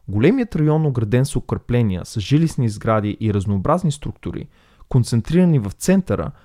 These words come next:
прилича повече на зимен лагер в степта, отколкото на типичен римски балкански град.“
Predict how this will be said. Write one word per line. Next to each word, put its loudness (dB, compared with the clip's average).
прилича 0
повече 0
на 4
зимен 0
лагер 2
в -2
степта, -4
отколкото -2
на 0
типичен 0
римски 0
балкански -4
град.“ -10